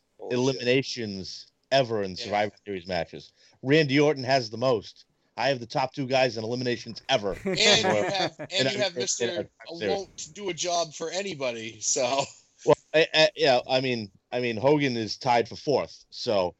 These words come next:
Speaker 3: Right.
Speaker 2: um, I'm, I'm doing pretty good here with my picks.
Speaker 4: Marky Pins.
Speaker 1: So, uh, my third member of my team, uh, I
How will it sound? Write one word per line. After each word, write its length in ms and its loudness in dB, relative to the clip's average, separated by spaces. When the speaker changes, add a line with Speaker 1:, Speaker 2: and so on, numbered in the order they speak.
Speaker 3:
Right. 200 -10
Speaker 2:
um, 220 0
I'm, 100 0
I'm 120 -2
doing 240 4
pretty 240 0
good 200 4
here 120 4
with 140 -2
my 140 -2
picks. 420 -8
Speaker 4:
Marky 300 0
Pins. 540 2
Speaker 1:
So, 600 2
uh, 500 0
my 360 -8
third 400 -10
member 320 -6
of 80 -4
my 160 -6
team, 480 -16
uh, 280 -2
I 160 2